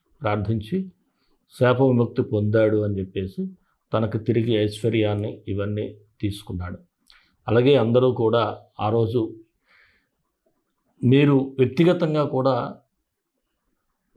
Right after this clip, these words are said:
పార్వతీ పరమేశ్వరుని ఆరాధించటం, ఉపాసన చేయటం కూడా చాలా మంచిది ఆ రోజు. అలాగే మన హోమంలో పాల్గొనటం వలన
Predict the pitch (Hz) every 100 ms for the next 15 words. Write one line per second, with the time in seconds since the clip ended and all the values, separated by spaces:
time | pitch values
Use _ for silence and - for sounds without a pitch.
0 | - 123 135 135 139 127 117 117 113 -
1 | 110 107 98 104 107 104 95 - 101 -
2 | _ 107 - 113 113 104 104 - 95 95
3 | 95 98 - - _ _ 101 98 92 92
4 | 95 104 180 185 - _ _ _ _ _
5 | _ _ _ _ _ - 101 107 104 139
6 | 190 - _ _ - 123 139 156 127 -
7 | - _ _ _ _ 113 131 131 - 127
8 | 160 170 170 165 131 127 123 123 120 113
9 | 117 113 123